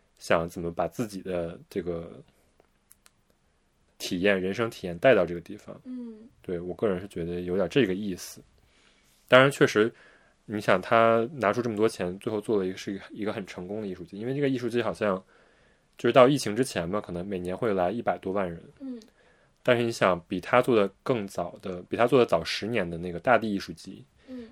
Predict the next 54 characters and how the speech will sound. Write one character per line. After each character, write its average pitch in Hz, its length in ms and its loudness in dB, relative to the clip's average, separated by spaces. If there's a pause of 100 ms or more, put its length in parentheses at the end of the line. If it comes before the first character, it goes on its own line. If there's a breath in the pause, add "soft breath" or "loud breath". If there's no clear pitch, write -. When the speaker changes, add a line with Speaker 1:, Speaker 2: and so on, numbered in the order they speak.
(180 loud breath)
Speaker 1:
然 101 100 2
后 117 60 4
也 107 160 2
是 - 100 -8
同 - 220 -2
样 127 180 6
一 98 80 -2
个 95 220 2
艺 123 120 0
术 110 140 -4
指 90 180 -6
导， - 300 -6
北 95 100 -2
川 110 180 0
富 113 140 -4
朗 95 220 2
做 90 220 -12
的， - 180 -20
Speaker 2:
嗯。 240 220 -14 (640)
Speaker 1:
可 - 100 -8
能 90 120 -2
就 113 100 -2
是 107 60 0
他 107 160 0
的 95 280 2 (360)
做 117 180 2
了， 92 180 2 (300)
比 92 80 -6
他 110 100 4
早 87 220 6
做 107 160 0
十 98 220 -4
年， 98 380 -4 (420)
就 107 120 -8
是 101 140 -8
到 110 160 4
现 107 200 -8
在 107 200 2
的 92 80 -4
那 90 160 -6
个 85 320 -10 (580 soft breath)
观 117 160 2
光 113 160 6
人 92 160 2
数 101 220 -2
也 87 260 -2
没 98 120 -6
有 104 60 -2
到 98 120 -2
他 98 100 -8
的 90 80 -8
一 82 100 -10
半 98 140 -8
儿， 87 80 -10